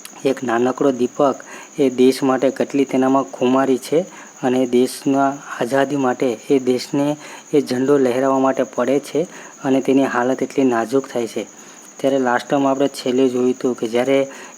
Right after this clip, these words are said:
એ બધા જ લોકો ત્યાં ઊભા હતા અને એવા સમયે નંદરાય છે તે એ રજા લે છે, એટલે કે સર અમલ દેરાસરીને કહે છે કે તમે કાંઈ પણ કામ હોય તો મને બેફિકર ફોન કરજો.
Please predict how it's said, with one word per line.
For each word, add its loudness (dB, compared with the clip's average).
એ 4
બધા 0
જ -6
લોકો 2
ત્યાં 0
ઊભા 2
હતા 0
અને -2
એવા 4
સમયે 2
નંદરાય 2
છે -4
તે 0
એ 2
રજા 2
લે 2
છે, -2
એટલે 0
કે 2
સર 2
અમલ 4
દેરાસરીને 2
કહે -2
છે -6
કે -4
તમે 0
કાંઈ 0
પણ 2
કામ -2
હોય 2
તો 2
મને 2
બેફિકર 2
ફોન 2
કરજો. 0